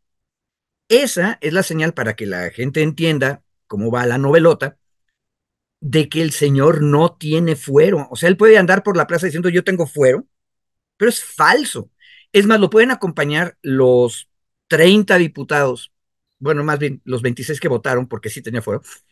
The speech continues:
<laughs> los veintiséis diputados morelenses lo pueden acompañar por la calle y gritar, "Tiene fuero, tiene fuero", y eso es falso para delitos locales, el fiscal de Morelos no tiene fuero.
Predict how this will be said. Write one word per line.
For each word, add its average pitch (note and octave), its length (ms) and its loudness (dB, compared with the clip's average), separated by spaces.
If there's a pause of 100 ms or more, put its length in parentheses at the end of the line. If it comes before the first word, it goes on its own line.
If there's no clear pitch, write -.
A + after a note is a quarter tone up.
<laughs> D3 120 -12
los F3+ 180 2
veintiséis E3 340 4
diputados F3 460 0
morelenses D#3 480 0
lo D3 80 0
pueden E3+ 180 2
acompañar D3 360 0
por D#3 100 -2
la C#3 60 -2
calle D3 340 -4
y C3+ 120 -8
gritar, C#3+ 380 -2 (200)
"Tiene G#3+ 280 2
fuero, F#3 300 2
tiene F3 180 -2
fuero", D3+ 200 0
y F3 120 -2
eso G3 140 2
es - 260 -8
falso F#3 640 0 (840)
para E3+ 300 2
delitos C3 600 -6
locales, E3+ 640 -2 (520)
el E3 220 4
fiscal C3 460 -4
de A#2 60 -4
Morelos B2+ 500 -4
no C#3 400 -4 (120)
tiene A#2+ 340 -6
fuero. A3+ 440 4